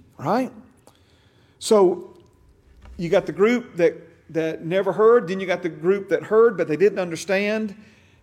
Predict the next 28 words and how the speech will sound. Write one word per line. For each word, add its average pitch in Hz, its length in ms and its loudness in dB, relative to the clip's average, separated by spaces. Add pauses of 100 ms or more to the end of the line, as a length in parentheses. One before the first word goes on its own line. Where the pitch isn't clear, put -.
(340)
which 180 360 -4
meaning, 208 580 0
which 170 240 -2
meant 208 260 -2
they 196 160 2
didn't 226 220 -4
stick 226 380 -4
to 226 180 0
it 220 80 2
long 220 200 2
enough 220 240 0
to 240 220 2
understand. 131 640 -6 (720)
Then 190 200 2
you 294 100 2
got 233 180 2
the 180 60 -6
folks 220 420 2
who 196 320 -4 (160)
all 220 240 0
excited, 196 580 -6
you 190 80 -8
know, 190 240 -10 (440)
and, 151 240 -8
and 147 240 -10
just, 175 280 -6 (400)
you 190 200 -14
know, 147 240 -4